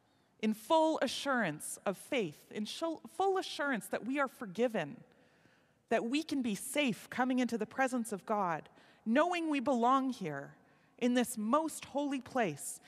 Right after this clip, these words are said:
in the presence of God, in the company of those on your left and on your right, with those around the world and down through time, and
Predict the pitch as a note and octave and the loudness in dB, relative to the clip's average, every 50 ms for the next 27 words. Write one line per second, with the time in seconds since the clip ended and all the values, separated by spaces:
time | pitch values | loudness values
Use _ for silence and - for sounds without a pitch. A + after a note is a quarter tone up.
0 | - - - A#3 A3 G#3+ A3+ A3+ - - - - D4 D#4 D4 - C#4 G#3 E3+ D#3 | -20 -10 -4 -2 -2 -2 -2 -4 -8 -12 -4 0 2 2 2 2 -2 -4 -4 -6
1 | - - - - _ - G3 F3 - - A#3+ A#3+ G#3+ F#3+ E3 - - - _ _ | -10 -12 -12 -10 _ -8 -8 -6 -4 -4 -2 -2 -2 -4 -6 -8 -12 -16 _ _
2 | _ _ _ _ _ _ _ _ _ _ _ _ _ _ _ - A#3 A3+ C4 B3 | _ _ _ _ _ _ _ _ _ _ _ _ _ _ _ -2 0 2 2 0
3 | - - E4+ F4+ - E4 B3 G3+ D#3+ C#3 C#3+ D#3 D#3+ - _ _ _ _ _ _ | 0 0 0 2 2 0 0 0 0 -2 -4 -8 -12 -18 _ _ _ _ _ _
4 | - - A3 B3+ C#4+ D4+ C#4 D4+ C#4+ C4 C4+ C4+ A#3 B3+ C#4+ C4 G#3 - - - | -4 -2 0 2 2 2 2 2 0 2 0 -2 2 2 4 2 2 0 -4 -8
5 | A#3 A3+ A3+ A#3 A3+ A#3 A#3+ A#3+ G#3+ C4 C4+ B3+ G3+ - - - - - - - | -4 -2 -2 0 0 0 0 0 0 0 0 0 0 -2 -6 -12 -18 -18 -20 -20
6 | _ _ _ _ _ _ _ _ _ _ _ _ - B3+ D4 A3+ - D#4+ E4+ F4 | _ _ _ _ _ _ _ _ _ _ _ _ -4 -2 0 2 2 4 4 4
7 | E4+ E4+ C#4 D4 D#4 E4 E4+ F4 F4 D#4+ D#4 B3 A3 C#4 D4+ D4+ D#4 C#4+ C4 A3 | 2 0 2 4 4 4 4 2 0 0 -2 0 0 2 4 6 6 6 6 4
8 | F#3 F3 - - - - - A3+ A3+ G3+ B3 B3 B3 C4+ C4+ C#4 C4+ B3 - - | 2 0 -4 -8 -6 -4 -2 -2 0 0 0 0 0 0 0 -2 -4 -8 -8 -8
9 | B3 A3+ - - B3+ B3+ B3+ A3 F#3 E3 C#3+ D3 C#3+ D3 _ _ _ _ _ _ | -8 -8 -8 -4 -2 0 0 0 -2 -4 -6 -10 -14 -18 _ _ _ _ _ _
10 | _ _ _ _ _ _ _ _ _ _ _ _ _ - B3+ D4 D#4 C#4 A3+ F3+ | _ _ _ _ _ _ _ _ _ _ _ _ _ -4 -2 0 2 2 2 0
11 | E3 E3+ - | -2 -6 -10